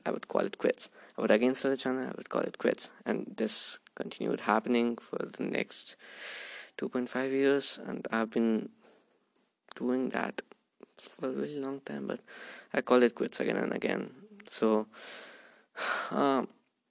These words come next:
yeah, I, I wasn't really getting that sort of validation. But then I asked myself this question. You, did you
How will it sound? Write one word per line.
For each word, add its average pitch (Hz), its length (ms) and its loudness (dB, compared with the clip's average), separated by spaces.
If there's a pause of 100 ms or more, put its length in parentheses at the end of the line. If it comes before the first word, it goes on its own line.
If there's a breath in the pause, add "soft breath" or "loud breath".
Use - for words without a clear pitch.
(680)
yeah, 135 460 -2 (180)
I, - 300 -2
I - 140 -2
wasn't 156 360 -2
really 151 180 6
getting - 380 0
that 117 220 6
sort - 140 0
of - 100 2
validation. - 640 0 (340 loud breath)
But 151 220 2
then 170 200 2 (180)
I 147 340 -2 (160)
asked 139 300 -4
myself - 400 -4
this - 160 -4
question. - 520 -2 (2250 loud breath)
You, 151 340 4
did 165 140 6
you 180 160 10